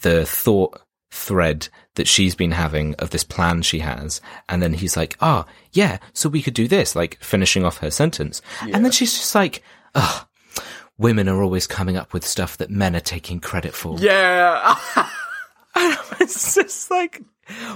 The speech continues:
Speaker 1: "Where is this coming from?" And then they just carry on.
Speaker 2: <laughs> Yeah,
Speaker 1: They just
Speaker 2: yeah.
Speaker 1: completely,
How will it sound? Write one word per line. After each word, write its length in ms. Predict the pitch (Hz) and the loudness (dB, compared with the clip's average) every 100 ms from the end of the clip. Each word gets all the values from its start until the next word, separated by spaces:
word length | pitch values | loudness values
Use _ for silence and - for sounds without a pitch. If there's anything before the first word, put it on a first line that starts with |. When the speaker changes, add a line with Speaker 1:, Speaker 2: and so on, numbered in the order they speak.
| 151 | -10
Speaker 1:
"Where 340 | 160 262 302 311 | -2 -2 2 0
is 140 | 320 | 0
this 220 | 277 - | -2 -2
coming 320 | - 233 285 | -2 -2 0
from?" 200 | 262 226 139 | 0 0 2
And 100 | 127 | 0
then 80 | |
they 80 | 127 | 0
just 180 | 117 120 | 0 0
carry 340 | - 107 98 | 0 0 0
on. 140 | 98 - | 0 2
Speaker 2:
<laughs> 20 | |
Yeah, 100 | 220 | 4
Speaker 1:
They 100 | 220 | 2
just 60 | 208 | 2
Speaker 2:
yeah. 40 | |
Speaker 1:
completely, 420 | 208 98 101 107 | 0 0 -4 -6